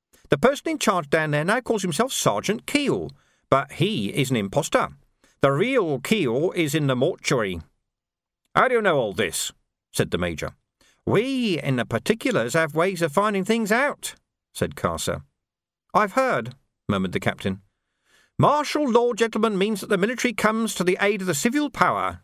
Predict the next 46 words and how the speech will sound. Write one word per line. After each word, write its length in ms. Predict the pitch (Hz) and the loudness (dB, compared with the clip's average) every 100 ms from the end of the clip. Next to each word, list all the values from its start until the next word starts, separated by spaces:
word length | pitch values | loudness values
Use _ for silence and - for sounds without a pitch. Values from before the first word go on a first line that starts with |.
| - | -6
said 220 | 107 - | -4 -2
Carcer. 380 | 110 92 101 90 - _ - | -2 0 -2 -4 -8 _ 0
"And 340 | 156 147 135 | 2 2 0
that's 380 | 208 233 180 - | 0 0 -2 -4
me 400 | 170 233 131 92 | -2 0 -2 0
right 340 | 110 120 135 | 0 0 0
now. 340 | 160 185 226 233 - _ _ _ | 0 0 0 -6 -12 _ _ _
Of 140 | 180 | 2
course, 300 | - 220 139 | 4 2 2
you 140 | 160 190 | 0 2
could 160 | 135 | 2
send 160 | 185 175 | 0 2
a 40 | |
couple 220 | 151 180 156 | 0 2 4
of 60 | |
runners 320 | 170 190 156 | 4 2 2
up 160 | 190 190 | 0 -2
to 80 | - | -2
the 80 | 131 | 2
ball, 460 | 180 240 240 269 - - _ | 4 4 2 -2 -8 -20 _
but 100 | 175 | 0
I 140 | 196 | 2
don't 240 | 180 196 131 | 2 -2 0
reckon 260 | 156 - | -2 0
that'd 160 | 160 165 | -2 0
be 120 | 165 | 0
a 60 | 165 | 2
good 220 | 208 190 | 0 2
career 340 | 190 208 269 | 0 2 2
move. 440 | 208 123 85 78 - _ _ _ _ | 2 0 -2 -8 -10 _ _ _ _
So 280 | - 160 165 | -2 2 2
what 220 | 135 180 | 2 2
I'm 160 | 170 135 | 2 2
asking 640 | 151 151 135 104 101 101 | 0 0 -2 0 -2 -2
is 160 | - 139 | -2 -2
for 240 | - 143 | 0 0
your 240 | 127 170 262 | 2 2 2
men 420 | 254 160 160 170 - - | 2 0 -2 -4 -8 -2
to 100 | 131 | -2
assist 400 | - 277 247 208 | 0 0 2 2
us 300 | 156 160 - | 2 0 -2
with 100 | 127 | 0
a 60 | |
little 420 | 175 202 196 180 147 - _ _ _ | 0 0 0 0 -4 -16 _ _ _
surgical 880 | - - - 160 139 139 139 131 139 | -6 -2 2 0 0 -2 -2 -2 -4
strike." 640 | - - - 104 78 - | -6 -6 0 0 0 -12